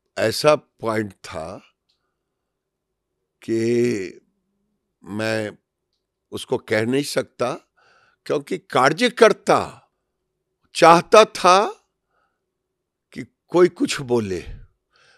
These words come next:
कोई कुछ बोले। और, अ,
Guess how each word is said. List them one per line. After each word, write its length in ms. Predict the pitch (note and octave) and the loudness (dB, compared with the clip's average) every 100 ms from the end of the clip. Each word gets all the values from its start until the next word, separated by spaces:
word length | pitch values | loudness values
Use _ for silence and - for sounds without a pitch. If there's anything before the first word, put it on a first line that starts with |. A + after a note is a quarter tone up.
| _ | _
कोई 180 | - F3 | 0 0
कुछ 340 | E3 E3+ C#3+ C#3 | 2 -2 -6 -8
बोले। 500 | A#2+ G#2+ F2+ D2+ - - _ _ _ _ _ _ _ _ _ _ _ _ _ _ | -6 -6 -6 -14 -18 -20 _ _ _ _ _ _ _ _ _ _ _ _ _ _
और, 460 | A2 B2 C#3 C#3 C3+ | 0 4 6 6 4
अ, 600 | C3 B2+ B2 A#2+ - | 4 2 0 -2 -8